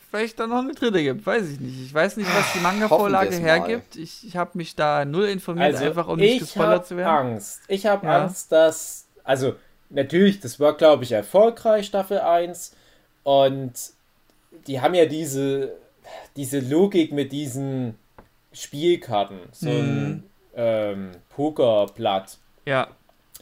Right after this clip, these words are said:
Speaker 3: Und wo die halt
Speaker 2: Mhm.
Speaker 3: auch sagen, äh, Ass ist,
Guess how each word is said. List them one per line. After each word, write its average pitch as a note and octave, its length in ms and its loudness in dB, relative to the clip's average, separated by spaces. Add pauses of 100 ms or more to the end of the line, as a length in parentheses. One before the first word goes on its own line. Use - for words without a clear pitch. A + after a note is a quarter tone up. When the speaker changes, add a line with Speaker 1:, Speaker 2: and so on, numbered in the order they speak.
(420)
Speaker 3:
Und B2+ 200 -6
wo D3 100 2
die C#3 200 4
halt C3+ 200 6
Speaker 2:
Mhm. C#3 60 4
Speaker 3:
auch C3 80 4
sagen, C#3 500 2 (500)
äh, A#2+ 500 0 (1300)
Ass C#3 360 -2
ist, C3 400 -10